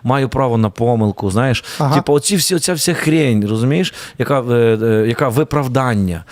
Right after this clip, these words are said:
Speaker 1: А свобода — це завжди відповідальність. Тобто, якщо ти, ну, якщо ти, е, там, я не знаю, голова сім'ї, там, чи голо-, чи ти якось береш на себе к-, будь-яку,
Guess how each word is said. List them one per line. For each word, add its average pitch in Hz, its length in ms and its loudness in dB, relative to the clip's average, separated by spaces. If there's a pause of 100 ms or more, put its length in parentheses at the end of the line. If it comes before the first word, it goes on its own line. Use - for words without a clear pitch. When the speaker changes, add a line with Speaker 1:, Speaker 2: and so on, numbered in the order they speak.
(320)
Speaker 1:
А 113 300 0
свобода — 131 500 0
це 135 140 0
завжди 120 360 0
відповідальність. 98 840 -4 (200)
Тобто, 117 220 -4
якщо 131 200 -2
ти, 147 160 0 (100)
ну, 135 180 0
якщо 123 220 -2
ти, 139 240 0 (440)
е, 104 460 2
там, 92 380 -4 (120)
я 90 60 -8
не 87 80 -8
знаю, 82 280 -10 (440)
голова 107 400 -2
сім'ї, 92 440 -4
там, - 200 -12
чи 95 200 -8
голо-, 95 200 -4
чи 95 140 -10
ти - 140 -4
якось 101 300 -2
береш 107 320 0
на 110 60 0
себе 110 280 0
к-, - 100 -10
будь-яку, 135 640 -2